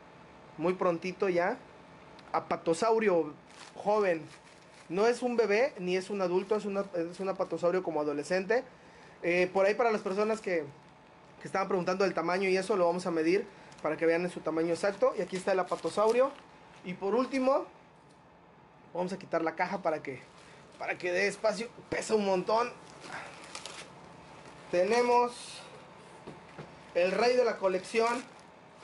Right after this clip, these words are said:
el increíble Brachiosaurus de la marca Papo. El Brachiosaurus Papo. Pesa muchísimo, yo creo que pesa más de un kilo. Y también le vamos a hacer un review. Este está disponible para venta, el Brachiosaurus.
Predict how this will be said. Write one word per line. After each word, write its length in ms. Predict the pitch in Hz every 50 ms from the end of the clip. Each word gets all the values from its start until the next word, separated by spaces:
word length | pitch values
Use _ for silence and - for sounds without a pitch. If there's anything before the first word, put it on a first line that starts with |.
| - - - - - - - - -
el 200 | 190 190 190 202
increíble 540 | 196 196 196 196 208 208 226 220 214 233 220
Brachiosaurus 1400 | 208 196 190 175 - 190 180 175 - 214 208 220 220 214 208 185 165 147 - - - - - - - - - - - - - - - - - - - - - - - - -
de 100 | 151 165
la 120 | 170 165 170
marca 400 | 185 190 202 185 202 185 180 -
Papo. 420 | 208 185 175 - - 165 156 143 131 - - - - - -
El 200 | - 165 160 160
Brachiosaurus 920 | 160 190 208 214 208 - 208 180 175 - 196 202 208 202 214 214 214 - - - - - - - - - - -
Papo. 440 | 208 202 208 180 - 185 170 147 - - - - - - - -
Pesa 240 | 254 240 240 269 240
muchísimo, 480 | 220 208 196 233 240 220 247 233 220
yo 100 | 220 220
creo 120 | 214 226 208
que 80 | 226
pesa 240 | - - 214 214 220
más 180 | 208 214 214 208
de 60 | 220
un 80 | 214 208
kilo. 380 | - 220 220 220 254 330 - - - - - - - - - - - - - - - - - - - - - -
Y 40 | 180
también 260 | 180 180 185 202 208
le 80 | 214 208
vamos 160 | 214 208 202
a 20 | 190
hacer 200 | - 214 190 202
un 80 | 196
review. 360 | 175 180 165 185 208 226 233 - 202
Este 180 | 185 190 -
está 160 | 196 190 -
disponible 540 | 190 196 190 - 185 180 180 185 185 190 185
para 180 | - 165 160 160
venta, 300 | 170 180 180 180 202 190
el 40 | 180
Brachiosaurus. 720 | 165 156 151 - 156 143 - 180 185 196 220 247 233